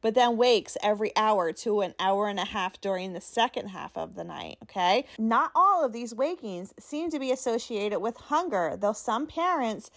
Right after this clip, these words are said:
may be nursing briefly or offering a small bottle at each wake up, okay? So take note that some babies will not eat at all overnight, but will wake at this frequency and require other comforts to get back to sleep.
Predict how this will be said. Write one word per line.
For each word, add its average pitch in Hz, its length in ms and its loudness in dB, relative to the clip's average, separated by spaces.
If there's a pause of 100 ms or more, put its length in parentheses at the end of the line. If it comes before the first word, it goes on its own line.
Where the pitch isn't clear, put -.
may 214 180 2
be 262 160 0
nursing 247 480 0
briefly 233 720 0
or - 160 2
offering 294 440 4
a 294 60 0
small 247 340 6
bottle 233 440 4
at 196 160 0
each 202 280 -10
wake 202 260 -6
up, 113 260 -4
okay? 180 260 -4
So 208 340 2 (280)
take - 280 2
note 302 420 4
that 202 120 4
some 226 300 0
babies 240 440 2
will 220 300 4
not 254 520 2 (180)
eat 254 400 -6
at 190 180 2
all 196 320 6
overnight, 214 720 0 (280)
but 196 160 2
will 214 260 6
wake 254 560 4
at 190 160 0
this 208 220 -4
frequency 294 920 -4
and 202 160 -6
require 208 640 0
other 208 260 2
comforts 247 640 -4
to 214 80 -10
get 196 160 -2
back 190 260 0
to - 120 -12
sleep. - 480 -6